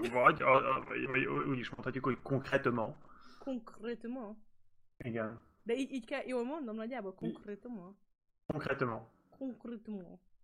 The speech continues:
Speaker 1: Hát egy kicsit, kicsit kevésbé, ö, így rányomva a betűkre, vagy rányomva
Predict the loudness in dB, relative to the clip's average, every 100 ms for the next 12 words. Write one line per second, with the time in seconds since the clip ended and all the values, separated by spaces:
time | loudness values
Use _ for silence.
0 | _ _ _ -8 0 2 2 2 2 0
1 | 0 2 6 4 4 2 2 4 2 0
2 | -6 -8 -14 -16 -10 -2 0 0 -2 -2
3 | -4 -6 -10 -14 -18 -12 -8 0 4 4
4 | 2 0 0 2 2 0 0 2 4 2
5 | 0 -2 4 4